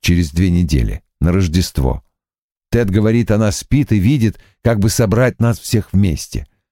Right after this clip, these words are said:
Предположительно, ее отпустят домой через несколько дней". "Ну, если ты уверен", — начала Робин и посмотрела на часы. "Уна должна прийти через десять минут.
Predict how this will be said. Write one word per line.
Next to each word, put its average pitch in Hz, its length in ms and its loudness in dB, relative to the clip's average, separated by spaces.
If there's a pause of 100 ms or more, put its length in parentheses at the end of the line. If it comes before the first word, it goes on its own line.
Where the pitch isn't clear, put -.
(340)
Предположительно, 98 840 0
ее 92 280 2
отпустят 92 600 -2
домой 95 300 2
через 87 320 0
несколько 87 440 0
дней". 58 400 -6 (1000)
"Ну, 147 280 4 (500)
если 151 320 2
ты 143 140 -2
уверен", — 147 580 2 (680)
начала 95 360 2
Робин 107 360 2
и 85 40 0
посмотрела 95 600 0
на 92 120 2
часы. 87 480 -2 (1200)
"Уна 196 280 4
должна 160 380 2
прийти 156 380 0
через 160 320 2
десять 139 320 0
минут. 113 360 2